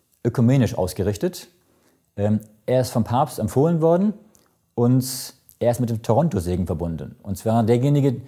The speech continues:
der das erfunden hat, der das ausgedacht und entwickelt hat, ist jemand, der auch im Toronto-Segen sehr aktiv mit dran beteiligt war und involviert war. Ähm, und zwar, man hat auch eine enge Verbindung mit dem Kundalini-Yoga.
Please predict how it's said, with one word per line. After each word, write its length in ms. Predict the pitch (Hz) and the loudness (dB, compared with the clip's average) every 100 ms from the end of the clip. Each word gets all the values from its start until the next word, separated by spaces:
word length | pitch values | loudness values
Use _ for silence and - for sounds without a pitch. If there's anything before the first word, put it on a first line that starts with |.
| - _ | -18 _
der 80 | 110 | 4
das 160 | 117 - | 4 2
erfunden 480 | 107 - 185 107 | -2 0 2 2
hat, 240 | 107 175 - | 2 0 2
der 80 | 101 | 0
das 100 | - | 4
ausgedacht 480 | 143 - 107 131 | 2 4 4 4
und 100 | 101 | 2
entwickelt 380 | 104 101 147 110 | 0 2 2 0
hat, 280 | 143 175 - - _ | 0 -2 -6 -20 _
ist 140 | 113 | -4
jemand, 260 | 127 127 123 | 0 0 2
der 140 | 120 | 2
auch 40 | 113 | 2
im 120 | 117 | 2
Toronto-Segen 680 | 113 104 131 104 90 104 117 | 2 2 0 0 0 0 0
sehr 200 | 92 107 | 0 0
aktiv 460 | 92 - 104 - - | -2 -4 -4 -4 -8
mit 340 | 87 - - - | -8 -12 -20 -10
dran 160 | 87 | -8
beteiligt 420 | 82 80 80 78 | -8 -8 -8 -10
war 220 | - - - _ _ | -12 -16 -18 _ _
und 100 | 95 | -8
involviert 460 | 98 87 82 85 - | -6 -4 -6 -8 -10
war. 220 | - - _ _ _ _ _ _ _ - | -16 -18 _ _ _ _ _ _ _ -4
Ähm, 380 | 95 95 95 - - _ _ _ - - | 0 0 -2 -6 -20 _ _ _ -16 -10
und 120 | - 110 | -6 2
zwar, 260 | 135 185 | 4 6
man 220 | 143 123 | 4 2
hat 80 | 135 | 2
auch 60 | 131 | 2
eine 140 | 139 | 2
enge 180 | - 160 | 2 2
Verbindung 480 | 135 117 160 165 143 | 4 4 4 4 4
mit 120 | 131 | 2
dem 340 | 131 131 131 - | 2 0 -4 -4
Kundalini-Yoga. 1160 | 156 143 127 117 160 98 85 87 90 80 - | 0 4 4 4 2 2 -2 -2 -2 -2 -6